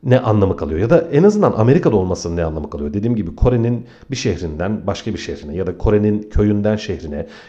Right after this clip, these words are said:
ya da Kore'nin şehrinden köyüne taşınmış bir aile olsa da benzer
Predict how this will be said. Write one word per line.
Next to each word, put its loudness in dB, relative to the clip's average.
ya 2
da 4
Kore'nin 4
şehrinden 0
köyüne 0
taşınmış -2
bir 6
aile 6
olsa 0
da 0
benzer 2